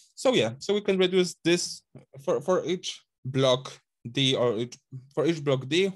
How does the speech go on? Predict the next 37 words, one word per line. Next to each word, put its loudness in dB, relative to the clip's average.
we -10
can -2
reduce 0
this -6
block -2
into -4
A 2
or -2
B -4
and -6
don't -2
touch -4
for -6
now -6
anything -12
else. 0
So, -6
uh, -8
we -8
can -4
do -4
it, -10
uh, -12
as -6
we -4
want. -4
Obviously, 0
there 0
are 4
also 0
some -6
other 0
words -4
that -4
we -4
can, -4
uh, -8